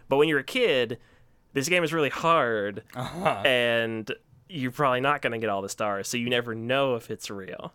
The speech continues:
Speaker 2: Right.
Speaker 1: So you have, like, uh, it, the castle just feels endlessly mysterious.
Speaker 2: Also, I think it's a hundred and twenty stars.
Speaker 1: Maybe.
Speaker 2: Unless you only need a hundred to, but I don't know.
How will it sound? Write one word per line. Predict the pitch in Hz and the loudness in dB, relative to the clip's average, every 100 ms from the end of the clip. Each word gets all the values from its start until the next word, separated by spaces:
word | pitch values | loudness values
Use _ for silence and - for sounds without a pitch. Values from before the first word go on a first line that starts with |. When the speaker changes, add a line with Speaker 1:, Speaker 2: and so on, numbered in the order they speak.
| _ | _
Speaker 2:
Right. | 135 123 82 73 | -6 -4 -4 -4
Speaker 1:
So | |
you | 120 120 | -2 0
have, | 117 113 | 0 0
like, | 120 110 - - _ _ _ _ - | -2 -2 -6 -16 _ _ _ _ -10
uh, | - _ _ - | -10 _ _ -4
it, | 165 | -2
the | 156 | -2
castle | - 190 185 - 170 | -2 0 0 0 -2
just | 147 143 - | -2 -4 0
feels | 143 135 123 | 2 2 2
endlessly | 120 117 110 117 107 | -2 0 -2 -2 -6
mysterious. | 95 - 107 98 - - 151 - - _ _ _ _ _ | -8 -10 -10 -10 -10 -10 -12 -16 -20 _ _ _ _ _
Speaker 2:
Also, | 139 143 | -6 -2
I | 175 | -2
think | 170 | -2
it's | 151 | -4
a | |
hundred | 123 127 117 | -6 -8 -10
and | 101 | -14
twenty | - 98 85 | -16 -16 -16
stars. | - 92 - - | -18 -20 -20 -10
Speaker 1:
Maybe. | 160 165 120 98 - | -2 0 0 -2 -4
Speaker 2:
Unless | 156 170 165 | 0 2 2
you | 165 156 | -2 -4
only | 160 151 | -2 -2
need | 139 127 | -2 -2
a | 117 | -4
hundred | 120 113 110 | -6 -6 -6
to, | 107 | -6
but | 107 117 | -4 -2
I | 123 | -2
don't | 113 | -2
know. | 92 | -6